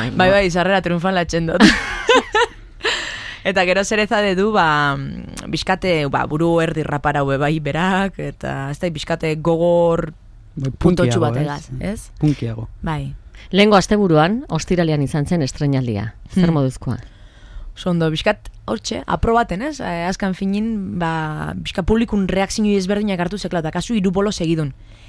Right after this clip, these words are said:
Speaker 2: Eta hiru bolotan zelako jente desberdina juten dan, increíble ere ze, claro. Alde bat eta kasu batzuk etxen dabenak, eh, barrutik, barruti barren,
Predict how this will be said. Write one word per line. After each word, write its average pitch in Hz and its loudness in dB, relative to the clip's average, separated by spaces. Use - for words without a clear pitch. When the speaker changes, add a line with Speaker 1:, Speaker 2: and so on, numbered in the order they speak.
Speaker 2:
Eta - -12
hiru 214 -10
bolotan 247 -8
zelako 214 -8
jente 170 -2
desberdina 165 -4
juten 156 -4
dan, 214 -4
increíble 202 -2
ere 147 -4
ze, 156 -10
claro. 180 -4
Alde 185 2
bat 233 0
eta 208 0
kasu 196 -2
batzuk 202 -2
etxen 185 -4
dabenak, 185 -6
eh, 160 -4
barrutik, 180 -2
barruti 175 -2
barren, 151 -6